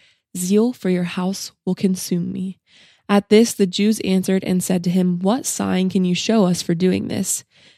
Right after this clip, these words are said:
Jesus answered and said to them, "Destroy this temple, and in three days I will raise it up." The Jews said, "This temple has been under construction for forty-six years, and you will raise it up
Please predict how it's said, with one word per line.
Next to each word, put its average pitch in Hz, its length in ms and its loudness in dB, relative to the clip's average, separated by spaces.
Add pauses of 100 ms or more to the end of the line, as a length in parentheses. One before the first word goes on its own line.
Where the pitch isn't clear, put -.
(160)
Jesus 226 440 4
answered 190 340 2
and 185 140 -2
said 180 260 -2
to 208 100 -2
them, 175 360 0 (340)
"Destroy 202 480 2
this 233 220 2
temple, 170 520 -2
and 190 140 0
in 185 140 0
three 220 280 2
days 180 360 4
I 185 100 2
will 180 160 2
raise 180 240 0
it 196 100 -4
up." - 220 -10 (600)
The 196 80 4
Jews 214 300 4
said, 180 400 0
"This 220 220 4
temple 190 320 2
has 180 160 2
been 185 240 0
under 190 240 0
construction 185 640 -4
for 175 100 -6
forty-six 202 760 -4
years, 196 360 -8 (360)
and 202 160 4
you 196 120 2
will 220 120 2
raise 185 240 0
it 180 60 0
up 175 180 -2